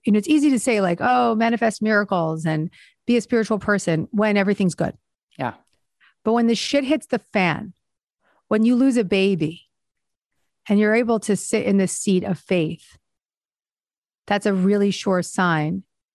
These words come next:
Speaker 1: that you've developed a very, very powerful internal condition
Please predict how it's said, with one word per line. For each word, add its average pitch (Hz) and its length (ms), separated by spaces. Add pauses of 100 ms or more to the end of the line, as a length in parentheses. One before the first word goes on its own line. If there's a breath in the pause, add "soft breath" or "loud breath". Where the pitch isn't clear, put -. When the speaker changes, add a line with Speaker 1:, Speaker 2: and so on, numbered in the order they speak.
(500)
Speaker 1:
that 180 120
you've 180 320
developed 170 840 (1400)
a 196 100
very, 180 460
very 165 260
powerful 156 920 (1300)
internal 175 520
condition 156 680